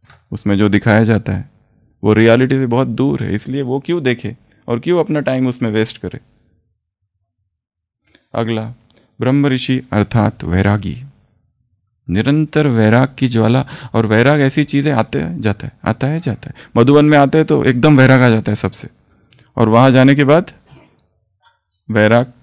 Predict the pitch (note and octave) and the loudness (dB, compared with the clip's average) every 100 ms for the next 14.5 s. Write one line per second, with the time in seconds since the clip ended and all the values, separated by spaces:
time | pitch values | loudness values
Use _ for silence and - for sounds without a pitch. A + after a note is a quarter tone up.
0 | _ A2 C#3 C#3+ D3+ A2 G2 G2 F#2+ F#2 | _ -4 -2 -2 -2 -6 -4 -6 -6 -10
1 | - B2 - _ _ _ _ F#3+ C#3+ C#3 | -14 -20 -20 _ _ _ _ _ _ _
2 | C#3 C3+ _ _ _ _ _ _ _ A2 | _ _ _ _ _ _ _ _ _ 0
3 | A2+ A#2+ B2 - C3 G#2 F#2 F2 E2+ - | 4 4 2 -2 0 0 0 -2 -6 -10
4 | - - - _ _ _ _ A#2+ B2+ D3 | -14 -20 -20 _ _ _ _ 0 2 4
5 | D3+ C3+ A#2 F2+ F#2 - - _ - - | 4 4 2 0 -2 -6 -12 _ -20 -20
6 | - _ A#2 A2+ G#2 G#2 A#2+ _ _ _ | -20 _ -2 0 0 -2 -8 _ _ _
7 | _ _ _ _ _ _ _ _ _ _ | _ _ _ _ _ _ _ _ _ _
8 | _ G2 A2 B2 A#2+ A2+ A2+ A#2 - F#2+ | _ -2 2 2 0 -2 -4 -4 -4 -4
9 | A#2 G2+ - - - _ _ _ _ _ | -2 -4 -6 -14 -20 _ _ _ _ _
10 | _ _ _ - - - A#2 A2 G2 G2 | _ _ _ -12 -8 0 0 0 -4 -8
11 | - - _ _ _ _ _ _ _ _ | -12 -20 _ _ _ _ _ _ _ _
12 | _ _ _ _ _ _ _ _ _ _ | _ _ _ _ _ _ _ _ _ _
13 | _ _ _ G#2 - B2+ C#3 C3+ A#2 B2 | _ _ _ -12 -2 0 0 0 -2 -4
14 | A#2+ - A2 - - | -6 -8 -12 -12 -16